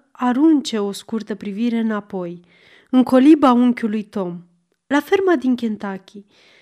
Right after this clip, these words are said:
spre a vedea ce se mai întâmplă cu cei pe care i-am lăsat acolo. Era târziu, într-o după-amiază de vară.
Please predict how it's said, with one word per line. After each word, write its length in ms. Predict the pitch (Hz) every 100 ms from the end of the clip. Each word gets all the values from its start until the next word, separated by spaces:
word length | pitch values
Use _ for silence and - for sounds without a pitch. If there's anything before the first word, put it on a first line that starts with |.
| _
spre 240 | - 262 220
a 120 | 214
vedea 460 | 202 196 214 220
ce 420 | 214 - - 330 349
se 180 | -
mai 440 | 240 214 202 202 202 _
întâmplă 600 | - 220 214 240 262 233
cu 120 | 208 190
cei 280 | - 233
pe 120 | 233 208
care 240 | 220 214
i-am 240 | 220 208
lăsat 400 | 208 202 226 214
acolo. 540 | 196 185 - 175 170 170 _ _ _ _ _ _ _ _ _
Era 260 | 269 302 415 -
târziu, 600 | 285 240 - 185 180 _ _ _ _ _ -
într-o 320 | 220 214 214
după-amiază 800 | 196 208 202 208 214 220 202 190
de 100 | 185
vară. 500 | 190 190 185 185